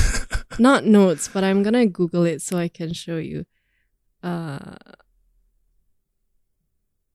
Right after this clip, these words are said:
Speaker 2: so we've had burlesque since, like, <laughs> since, like, the, I wanna say the forties?
Speaker 1: The forties.
Speaker 2: Yeah, so this is Rose Chan. This is,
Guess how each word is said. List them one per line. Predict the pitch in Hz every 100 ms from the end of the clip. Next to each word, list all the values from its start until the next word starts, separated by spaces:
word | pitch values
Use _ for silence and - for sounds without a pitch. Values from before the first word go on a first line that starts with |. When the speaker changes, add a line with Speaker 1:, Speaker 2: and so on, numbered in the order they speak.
| _ _ _ _ _ _ _ _ _
Speaker 2:
so | - 208 208
we've | 165 190 226 233
had | 262 208
burlesque | 175 185 180 175 175 - - -
since, | - - 185 185 -
like, | 185 160 - _ _ _ _ _ _ _ -
<laughs> | - - - - - - - _ _ _
since, | - - 226 240 233
like, | 196 160 _
the, | - 156 139 - _ _ _ _ -
I |
wanna | 175 202
say | - 208
the | 160 160
forties? | - 156 151 - 226 269 311 339
Speaker 1:
The | 175
forties. | - - 214 226 220 175 135 135 240
Speaker 2:
Yeah, | 277 247
so | 240
this | 269 269
is | 277 190
Rose | 196 202 -
Chan. | - 180 170 160 160
This | 165 202
is, | 220 -